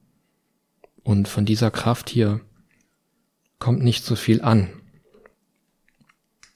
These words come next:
Das beste Beispiel für mich ist wohl die Emotion der Angst. Ich weiß nicht, wie es dir geht. Angst ist etwas, das fühlt sich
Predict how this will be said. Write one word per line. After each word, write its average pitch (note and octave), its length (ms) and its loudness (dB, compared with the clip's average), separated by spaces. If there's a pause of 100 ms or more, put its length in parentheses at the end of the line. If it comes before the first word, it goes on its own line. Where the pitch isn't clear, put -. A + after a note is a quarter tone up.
(720)
Das - 440 -4 (160)
beste G2+ 300 -2
Beispiel G#2+ 520 2
für A2 160 0
mich G#2 460 2 (1120)
ist - 280 -8
wohl G#2 300 4 (340)
die - 80 -6
Emotion G#2 480 0
der G#2+ 160 0
Angst. G2+ 540 -2 (1200)
Ich - 120 -20
weiß G2+ 220 0
nicht, - 140 -4
wie G2 80 0
es - 120 -6
dir A#2 200 2
geht. B2+ 320 0 (840)
Angst A2+ 300 0
ist A#2 140 2
etwas, G#2 340 -2
das - 180 -8
fühlt G#2 240 2
sich - 380 -4